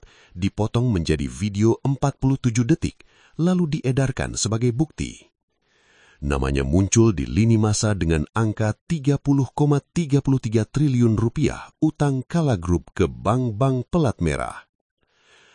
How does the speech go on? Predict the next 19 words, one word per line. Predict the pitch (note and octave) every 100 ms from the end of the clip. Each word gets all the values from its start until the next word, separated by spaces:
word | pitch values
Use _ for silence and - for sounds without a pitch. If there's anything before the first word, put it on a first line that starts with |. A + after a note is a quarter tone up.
| _
Rincian | - D3+ C#3 E3 F#3
per | F3+ -
bank | G2 B2 F#2
hanya | F2 G#2+
sespesifik | G2 E2 - E2 - F#2+ -
itu | F2 A#2+ D#2
hanya | D#2+ D2
bisa | C#2+ - C2
datang | C2+ F2+ - A2 E2+
dari | -
kebocoran | - D2+ - F#2 F#2 -
internal. | G2 F#2+ C#2 - - - _ _ _ _ _ _ -
Massa | B1 C#2 - D#2+
berdemonstrasi | D#2+ C2+ D#2 E2+ D#2+ - F#2+ -
di | F#2 D2+
Gedung | E2 G2+
Pengawas | G2+ D#2+ E2 E2
Keuangan | - - F2 G#2 G#2+ A2 - - -
menuntut | B2+ C#3 C#3+ D3+